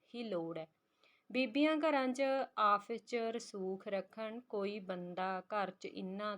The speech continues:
ਤਪਿਆ ਜਾਂ ਮਜਬੂਰ ਨਾ ਹੋਵੇ ਕਿ ਉਹ ਬਗਾਨਿਆਂ 'ਚ ਸਕੂਨ ਲੱਭੇ, ਨਹੀਂ ਤਾਂ ਇਹ ਵਰਤਾਰਾ, ਵਰਤਾਰੇ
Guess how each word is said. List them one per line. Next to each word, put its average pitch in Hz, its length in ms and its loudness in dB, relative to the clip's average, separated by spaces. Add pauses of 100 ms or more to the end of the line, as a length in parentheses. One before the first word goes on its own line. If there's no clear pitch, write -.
ਤਪਿਆ 240 420 -2
ਜਾਂ 285 240 0
ਮਜਬੂਰ 226 600 -2
ਨਾ 202 200 -2 (160)
ਹੋਵੇ 240 500 0 (540)
ਕਿ 320 120 2
ਉਹ 311 240 6
ਬਗਾਨਿਆਂ 196 680 2
'ਚ 214 120 -8
ਸਕੂਨ 180 600 -8
ਲੱਭੇ, 180 380 -6 (500)
ਨਹੀਂ 220 280 0
ਤਾਂ 311 140 0
ਇਹ 311 160 2
ਵਰਤਾਰਾ, 208 880 0 (680)
ਵਰਤਾਰੇ 190 800 -2